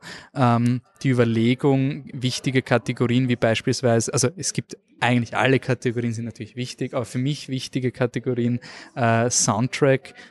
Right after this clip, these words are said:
und, also Score, die Musik, nicht der Song, äh,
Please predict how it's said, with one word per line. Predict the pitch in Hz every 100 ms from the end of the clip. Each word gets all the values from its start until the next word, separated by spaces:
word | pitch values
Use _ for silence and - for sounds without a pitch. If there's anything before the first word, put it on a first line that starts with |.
| _ -
und, | 135 120 117
also | 110 117
Score, | - - 113 143 151 -
die |
Musik, | 117 117 - 160 -
nicht | 123 -
der |
Song, | - 117 135 170 - - -
äh, | - 117